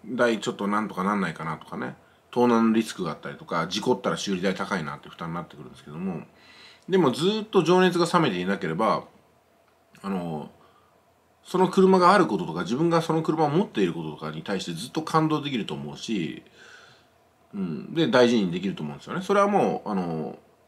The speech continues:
ね、こう比べたら失礼ですけども、女性に対しても同じことが言えて、「今日も一緒にいてくれてありがとう」みたいな気持ちが冷めなければ、ずっと情熱は冷めないんですけども、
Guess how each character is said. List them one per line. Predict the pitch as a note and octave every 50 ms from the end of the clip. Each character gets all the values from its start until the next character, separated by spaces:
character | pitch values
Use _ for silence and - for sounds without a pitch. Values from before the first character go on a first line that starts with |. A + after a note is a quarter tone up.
| _ _ -
ね、 | C#3+ C3 A2+
こ | - - D#3 D3 C3+
う | -
比 | D3+ D3
べ | D3 C3+
た | C#3+ G#2+
ら | F#2+
失 | - - -
礼 | G2+ F2
で | D#2
す | - -
け | -
ど | G2 A2
も、 | A2+ F#2+ F2+
女 | F#2+ D#3 F3+
性 | F#3+ A#3+ A3+ A#3
に | B3+
対 | - - E3
し | -
て | - F#2
も | E2+ F2
同 | F2+ F#2+
じ | F2 F#2+
こ | - G2+ F2
と | D#2+
が | D2+ D2+ C#2+
言 | C#2+ D2
え | D2+
て、 | - - A#2 F#2 D2+ - - - - - - - _ - -
「今 | G3+ G3
日 | E3+ C3
も | A2+ G#2
一 |
緒 | - - B2 A2+
に | A2 A2 G2+ F#2+ - - - -
い | G2
て | - A#2
く | G2+ A2+
れ | G#2+
て | F#2+ G#2+
あ | G#2
り | A#2 D3
が | D3+ D#3 C#3+
と | - F2+
う」 | E2+
み | E2+
た | E2 E2
い | D2+
な | D2+ D#2
気 | - F#2
持 | F2 E2
ち | - - G2+
が | F#2
冷 | - - D3
め | F3+ G3
な | F3 A#2+
け | - - D#2+
れ | D2+
ば、 | D#2 G#2+ B2+ A2 F2 -
ず | G2 A#2 D3+ D#3
っ |
と | D#3 D3 A#2+
情 | A#2+ C#3+ C#3
熱 | C#3 C3+ B2 -
は | B2+ B2
冷 | - B2
め | C3 C3
な | G#2+ E2+
い |
ん | C#2+
で | C2+
す | - -
け | D#2 D#2
ど | E2+
も、 | G2+ B2 G#2+ F2+ -